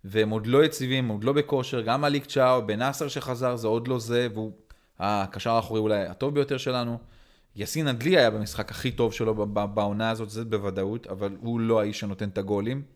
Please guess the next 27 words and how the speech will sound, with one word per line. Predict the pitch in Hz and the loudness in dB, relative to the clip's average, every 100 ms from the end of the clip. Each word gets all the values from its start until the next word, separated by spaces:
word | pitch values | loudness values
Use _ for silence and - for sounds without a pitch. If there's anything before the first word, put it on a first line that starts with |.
| _ - _ _ _ _ | _ -20 _ _ _ _
רובן | 110 123 127 | -2 0 2
לופטוס | 123 - 110 - | 0 -2 -10 -6
צ'יק | 117 107 | -6 -2
היה | 104 110 | -2 0
בסדר, | 104 - 110 123 | -4 -2 -2 0
גם | 110 95 | -4 -4
כן | 120 117 | -4 -4
הגיע | 107 113 | -2 -2
לשני | 101 - | -2 -6
מצבים | 107 101 101 92 107 | -6 -6 -6 -6 -6
ולא | 95 101 - 104 110 | -6 -8 -10 -4 -4
שם | 110 104 | -2 -6
את | 98 | -6
הכדורים | 95 98 101 95 | -8 -6 -6 -6
בפנים. | 90 98 110 131 - - - _ 113 | -6 -6 -6 -10 -20 -20 -20 _ -4
וחבל, | 117 156 196 | 0 2 2
אבל | 110 113 | 4 4
הבעיה | 120 165 | 6 4
של | - 151 | 2 -2
מילאן | 143 165 170 160 | 0 -2 -2 -4
זה | 113 | -4
מה | 113 135 | -6 -4
שקורה | - 131 | -4 -4
מאחורה. | 123 104 - 113 95 - - _ _ - - _ _ _ _ _ - | -4 -6 -2 0 0 -8 -20 _ _ -20 -20 _ _ _ _ _ -2
לך | 170 214 | 0 0
לטבלה, | 208 185 185 | 2 2 2
דניאל. | 170 143 127 110 | 2 0 -2 -4